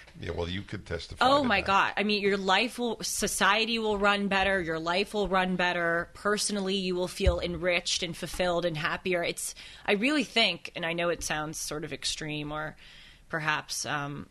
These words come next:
Speaker 2: like I'm hyperbolizing to say it, I think it's the answer to everything.
Speaker 1: Oh, I know it's the answer
Speaker 2: It
Speaker 1: to
Speaker 2: is.
Speaker 1: everything. That's why it's frustrating that it isn't out there more.
Speaker 2: I know.
Speaker 1: As much as it's out there, the mo-, my biggest frustration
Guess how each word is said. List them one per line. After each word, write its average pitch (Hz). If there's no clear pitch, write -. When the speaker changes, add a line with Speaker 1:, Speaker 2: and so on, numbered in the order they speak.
Speaker 2:
like 156
I'm 151
hyperbolizing 147
to 139
say 160
it, -
I -
think 170
it's -
the 151
answer 151
to -
everything. 139
Speaker 1:
Oh, 98
I 104
know 117
it's 127
the -
answer 90
Speaker 2:
It 101
Speaker 1:
to 101
Speaker 2:
is. 101
Speaker 1:
everything. 82
That's 98
why 117
it's 98
frustrating 98
that 101
it 92
isn't 101
out 101
there 92
more. -
Speaker 2:
I 196
know. 170
Speaker 1:
As 110
much 156
as 180
it's 160
out 147
there, 196
the 147
mo-, 143
my 127
biggest 160
frustration -